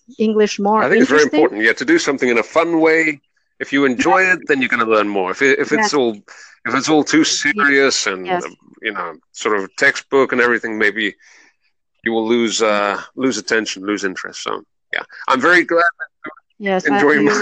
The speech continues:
Speaker 1: agree.
Speaker 2: <laughs> my style. And, uh, okay, do you have any, any last words? It sounds, sounds very serious. Do you have any last words?
Speaker 1: Yes, I wa-, I wanted to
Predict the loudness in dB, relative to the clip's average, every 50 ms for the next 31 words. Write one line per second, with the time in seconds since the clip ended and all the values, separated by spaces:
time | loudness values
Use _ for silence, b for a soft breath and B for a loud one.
0 | 0 0 0 -2 -6 -4 -2 0 0 0 0 0 0 2 2 2 0 -2 -8 B
1 | B B B B B B B B B B B _ 0 2 2 4 2 2 0 0
2 | 0 0 0 0 -2 _ _ -2 -2 0 2 2 0 2 0 0 0 2 2 2
3 | 0 0 -2 -2 0 0 2 2 4 2 2 0 0 0 0 2 2 0 -2 -4
4 | -8 -10 -10 -12 -12 -8 -4 -2 -2 -2 -2 -6 -8 -8 -8 -6 -6 -8 -8 -8
5 | -8 -8 -4 -4 -2 -2 -2 -4 -6 -6 -12 -20 _ _ -6 -2 -2 -2 -2 0
6 | 0 0 2 2 2 2 2 0 0 -2 -4 -10 -16 _ _ _ _ -6 -2 -2
7 | 0 -2 -2 -4 _ -8 -4 -2 -2 0 -2 -2 -4 -6 -12